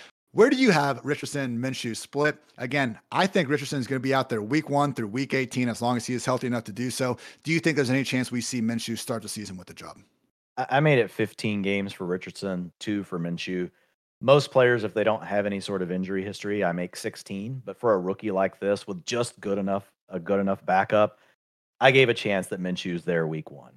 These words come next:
Speaker 2: right?
Speaker 1: Fuck.
Speaker 2: Um, you know, or just picks up a start somewhere along the way. Richardson misses a game. So I've got him at fifteen games rather than sixteen.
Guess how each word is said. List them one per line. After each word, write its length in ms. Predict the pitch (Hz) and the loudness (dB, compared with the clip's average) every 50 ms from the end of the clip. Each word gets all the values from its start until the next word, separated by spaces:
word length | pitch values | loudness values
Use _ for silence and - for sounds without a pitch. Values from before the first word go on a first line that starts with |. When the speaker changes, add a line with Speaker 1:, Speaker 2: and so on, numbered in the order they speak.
| _ _ _ | _ _ _
Speaker 2:
right? 320 | 85 82 82 80 80 80 - | -4 -2 -2 -2 -2 -4 -8
Speaker 1:
Fuck. 100 | - - | -10 -10
Speaker 2:
Um, 280 | 90 87 85 80 82 85 | -8 -6 -6 -6 -4 -4
you 80 | 95 | -4
know, 100 | 95 92 | -4 -2
or 120 | 87 90 98 | -2 -4 -4
just 180 | 87 92 - | -6 -8 -8
picks 220 | - 131 - - - | -8 -8 -6 -6 -6
up 120 | 92 - | -8 -8
a 40 | 90 | -10
start 360 | - - 90 87 87 87 - | -10 -8 -8 -6 -8 -8 -10
somewhere 280 | - 98 90 87 87 85 | -10 -8 -6 -6 -4 -4
along 240 | 85 85 82 80 80 | -4 -4 -4 -4 -2
the 60 | 87 | 2
way. 420 | 95 110 107 107 104 104 101 101 - | 6 6 8 8 6 4 0 -4 -8
Richardson 420 | - 98 85 - - - 92 87 87 | -12 -14 -14 -16 -18 -18 -16 -14 -14
misses 300 | 92 92 - - 85 76 71 | -14 -14 -14 -16 -18 -18 -18
a 160 | 92 92 95 | -16 -16 -16
game. 440 | 85 90 92 92 92 90 92 90 - _ _ _ _ _ _ _ | -14 -12 -12 -10 -8 -8 -8 -8 -10 _ _ _ _ _ _ _
So 220 | - 123 120 120 | 4 6 6 8
I've 160 | 120 127 143 | 8 8 10
got 140 | 143 147 147 | 10 10 10
him 120 | 135 117 113 | 10 6 2
at 80 | 101 | -2
fifteen 420 | - - 110 - - 113 107 104 101 | -4 -4 -4 -4 -4 -6 -4 -4 -4
games 460 | 101 101 98 98 95 95 92 - - | -4 -4 -6 -6 -8 -10 -12 -12 -10
rather 240 | 92 95 92 92 90 | -8 -8 -6 -6 -8
than 200 | 90 90 92 - | -8 -10 -14 -14
sixteen. 600 | - 98 92 - - - 98 90 87 87 87 | -16 -18 -18 -18 -18 -16 -14 -14 -12 -12 -14